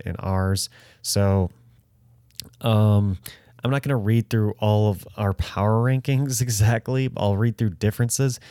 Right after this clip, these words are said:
If you wanna go see our power rankings, they'll be on Twitter. Um, they'll be on our Twitter, which is at on the flank, um, on Twitter. So go, go to our Twitter. You'll see the graphic. We have all the power rankings on there. You can see it there.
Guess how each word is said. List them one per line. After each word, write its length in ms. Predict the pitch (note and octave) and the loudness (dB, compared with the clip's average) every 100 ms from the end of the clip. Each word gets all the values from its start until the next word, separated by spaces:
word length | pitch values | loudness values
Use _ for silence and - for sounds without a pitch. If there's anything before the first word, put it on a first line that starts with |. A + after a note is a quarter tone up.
| - - | -20 -20
If 100 | - | -2
you 80 | G#2+ | 0
wanna 140 | C#3 | 2
go 120 | C3 | 0
see 180 | A#2+ - | 0 0
our 80 | A2+ | 0
power 240 | A2+ A2+ | 2 2
rankings, 380 | A2+ A2+ A#2 G2+ | 2 0 -2 -2
they'll 100 | F#2 | 0
be 160 | F2+ G#2+ | 2 2
on 120 | F#2+ | 2
Twitter. 520 | - - G#2+ G#2+ G#2 - _ _ _ _ | -2 0 2 2 2 -2 _ _ _ _
Um, 520 | - F#2 F#2 F#2 F#2 F2 | 0 2 2 2 0 0
they'll 80 | |
be 140 | F#2+ G#2 | 0 2
on 180 | G2 G2 | 2 0
our 220 | G2+ G#2 | 0 -2
Twitter, 280 | - G2+ G2+ | 0 0 0
which 200 | F#2+ - | 0 -2
is 80 | |
at 200 | - G2+ | -2 -2
on 160 | - G2 | 0 -2
the 80 | F2+ | -2
flank, 560 | - F#2+ G2 G#2 - - _ _ _ _ _ - - | -4 0 2 0 -4 -16 _ _ _ _ _ -10 0
um, 600 | G2 F2+ F2 E2+ E2 - _ - | 2 4 2 0 -4 -10 _ -8
on 220 | G2 G#2 | -4 -4
Twitter. 420 | - D#2+ E2+ E2 _ | -2 -4 -4 -6 _
So 280 | - - F#2+ | -4 0 2
go, 420 | F2 F#2+ A2+ G#2 - | 2 2 4 2 -2
go 180 | G2+ B2 | -2 0
to 80 | C3+ | 2
our 120 | B2 | 0
Twitter. 320 | G#2+ A2 G#2+ | 0 0 2
You'll 140 | G#2+ F#2+ | 0 0
see 180 | - A#2 | 0 -2
the 100 | G2+ | -2
graphic. 600 | - G#2 G2+ - F#2+ - - - _ - | 0 2 2 -2 -6 -8 -20 -20 _ 0
We 60 | |
have 120 | G#2 | 2
all 120 | A2 G#2+ | 4 2
the 80 | |
power 220 | F#2 G#2 G2 | 0 0 2
rankings 360 | G#2 - F#2 - | 0 -2 -10 -4
on 280 | G2+ G#2 F#2+ | -2 -2 0
there. 300 | F#2+ F#2+ F#2 | 2 2 2
You 80 | |
can 120 | F2 E2 | -2 -6
see 300 | - A2+ A2 | -2 0 0
it 180 | G#2+ | 0
there. 400 | F#2+ F#2 F#2+ F2+ | 0 2 2 0